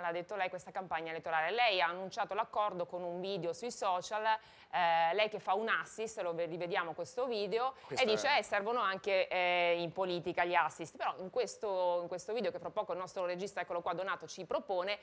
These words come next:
Speaker 1: lei indossa la maglia numero dieci. Io ora non sono un'esperta di calcio, però insomma è la maglia del leader. Allora,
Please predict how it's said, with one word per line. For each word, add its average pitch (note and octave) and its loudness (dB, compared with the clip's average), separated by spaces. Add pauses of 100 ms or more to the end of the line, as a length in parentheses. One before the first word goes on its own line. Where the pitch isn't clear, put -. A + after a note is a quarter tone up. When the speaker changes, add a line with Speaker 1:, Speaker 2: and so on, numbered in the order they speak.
(360)
Speaker 1:
lei E4 4
indossa A3+ 2
la A3 4
maglia F3+ 2 (120)
numero E3+ -2
dieci. F3+ 0
Io G3 -2
ora E3+ 0
non F#3 -4
sono A#3 -2
un'esperta G3 -2
di C#4 0
calcio, A#3+ 0
però F#3+ 2
insomma F3 -4
è - 0
la G3+ 2
maglia F3+ 2 (380)
del D#3+ -2
leader. D#3+ 0
Allora, F#3 2